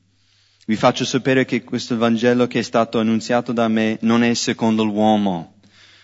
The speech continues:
No? Quindi lui va avanti dicendo che, "Guarda, non ho ricevuto questo messaggio da, da Pietro e dagli altri apostoli,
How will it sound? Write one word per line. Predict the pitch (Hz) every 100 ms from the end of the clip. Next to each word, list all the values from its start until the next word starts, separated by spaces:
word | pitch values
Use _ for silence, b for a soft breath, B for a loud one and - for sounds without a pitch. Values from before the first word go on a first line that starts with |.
| b
No? | 110 113
Quindi | - 131 120 117
lui | 117 131 117 -
va | 107 110 110
avanti | 107 127 143 131
dicendo | 110 107 117 107 104
che, | 104 101
"Guarda, | 98 104 104 98 90
non | 95 107
ho | 113
ricevuto | 110 110 117 120 156 135
questo | 120 113 -
messaggio | 107 104 - 104 101
da, | 95 92
da | 90 92
Pietro | - 101 107 104
e | 104
dagli | 95
altri | 95 92 92
apostoli, | 85 95 90 - 101 104